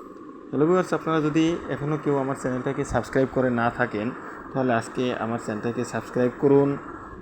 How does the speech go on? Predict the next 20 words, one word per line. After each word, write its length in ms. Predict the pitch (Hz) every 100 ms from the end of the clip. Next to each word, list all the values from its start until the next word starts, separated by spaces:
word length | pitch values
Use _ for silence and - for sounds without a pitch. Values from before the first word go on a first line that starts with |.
| -
এবং 380 | 123 123 123 120
পাশে 220 | 127 120
থাকা 200 | 135 135
বেল 180 | 127 123
আইকনটি 280 | 127 127 127
on 120 | 123 127
করে 100 | 127
দিন। 220 | 127 123
এইচএম 960 | 113 123 131 135 135 135 - - 127 127
অনলাইন 280 | 123 123
টেকনোলজি 480 | 120 127 127 123 120
সম্পর্কে 600 | 117 120 117 120 - 117 113 - - - - - 117
জানতে 280 | 120 120
পারবেন 320 | 127 123 123 123
এবং 340 | 123 123 123 -
পরবর্তী 680 | 131 131 139 - 143 139 139 139 - - - - - - - - -
আপনি 520 | - 120 131 127 123 127 - 147
এইচএম 420 | 135 123 139 135
অনলাইন 300 | 135 127 127
টেকনোলজি 760 | 135 127 131 131 127 131 131